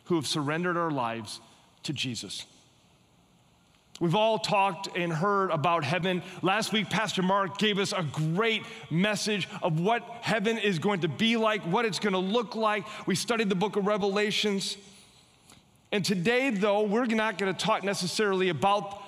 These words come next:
how to get to the location. We're gonna talk about what happens when we get to heaven. What's gonna happen? What's gonna take place? But let's be clear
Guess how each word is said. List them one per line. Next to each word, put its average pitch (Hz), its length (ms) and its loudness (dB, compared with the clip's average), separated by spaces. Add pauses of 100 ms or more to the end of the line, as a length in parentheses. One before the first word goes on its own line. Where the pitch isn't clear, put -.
how 202 140 2
to 180 80 2
get 151 300 0
to 202 140 0
the 185 80 2
location. 175 600 0 (220)
We're 226 140 2
gonna 240 180 2
talk 190 300 0
about 185 260 2
what 185 140 2
happens 196 480 0 (200)
when 220 240 2
we 220 140 2
get 175 420 0 (500)
to 202 120 2
heaven. 156 320 -2 (540)
What's 233 240 2
gonna 262 180 2
happen? 214 460 2
What's 220 160 0
gonna 233 180 0
take 214 260 -2
place? 220 240 -2 (680)
But 185 180 0
let's 202 160 0
be 190 160 -4
clear 175 380 -2